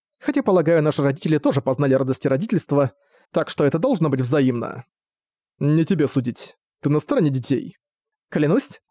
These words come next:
когда я перерожусь, я стану мамой для мамы и папы и буду хорошо о них заботиться. Очень сложно. Хотя, к слову о перерождении, в её словах была доля правды, учитывая, что она была кукушкой. Угасающая птица,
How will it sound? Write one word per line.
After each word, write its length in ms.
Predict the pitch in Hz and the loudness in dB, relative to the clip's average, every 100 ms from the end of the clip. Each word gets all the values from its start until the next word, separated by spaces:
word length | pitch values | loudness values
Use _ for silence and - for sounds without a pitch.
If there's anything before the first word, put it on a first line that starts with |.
| _ | _
когда 260 | - 170 160 | -6 0 2
я 80 | 139 | 2
перерожусь, 640 | 160 135 120 220 - - _ _ | 0 0 0 -2 -2 -16 _ _
я 140 | 247 320 | 0 0
стану 240 | - 208 | 0 0
мамой 260 | 143 175 226 | 2 2 2
для 160 | 143 | 2
мамы 240 | 139 143 135 | 0 2 2
и 40 | |
папы 400 | 131 240 170 165 - _ | 2 0 2 0 -4 _
и 80 | - | -2
буду 200 | 165 151 | 0 0
хорошо 340 | 147 139 - 185 | 0 -2 0 0
о 60 | |
них 140 | 285 127 | 2 0
заботиться. 640 | 147 143 131 - - - _ _ _ _ _ - | 0 0 -2 -4 -8 -8 _ _ _ _ _ -2
Очень 400 | 139 202 - 185 | 0 0 2 0
сложно. 580 | - 127 117 123 120 - _ _ _ _ _ _ _ | 2 0 0 -4 -8 -10 _ _ _ _ _ _ _
Хотя, 240 | - 156 - | -6 -4 -4
к 60 | |
слову 260 | - 196 165 | -2 0 2
о 60 | - | 2
перерождении, 840 | 139 131 123 208 185 147 135 - _ - | 0 0 0 2 2 4 2 -2 _ -8
в 120 | 139 | 0
её 100 | 247 | 0
словах 360 | - 151 202 131 | 2 0 0 0
была 220 | 147 170 | 2 2
доля 200 | 151 147 | 2 2
правды, 520 | 156 170 - - - _ _ _ - | 2 0 -2 -8 -12 _ _ _ -4
учитывая, 420 | 139 139 135 131 | -2 0 0 0
что 160 | - 131 | 0 0
она 160 | 143 | 2
была 200 | 226 139 | 2 2
кукушкой. 680 | 143 - 143 - - - 151 _ _ _ _ - | 0 0 -2 0 -6 -6 -16 _ _ _ _ -2
Угасающая 840 | 139 135 - 214 175 143 - 151 | 0 0 0 2 4 2 2 0
птица, 600 | - 202 - - - | 0 -4 -2 -6 -6